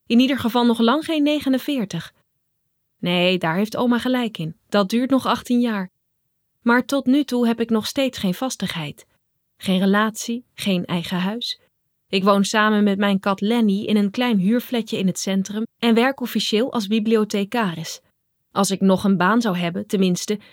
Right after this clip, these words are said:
en ik niet anderhalve maand geleden op straat kwam te staan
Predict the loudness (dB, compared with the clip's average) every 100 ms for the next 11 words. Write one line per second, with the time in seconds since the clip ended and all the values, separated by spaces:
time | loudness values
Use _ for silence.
0 | _ 0 2 4 2 2 2 2 2 2
1 | 2 4 4 2 0 0 0 -2 -4 -6
2 | -2 -2 -2 -4 -2 -4 -4 -2 -2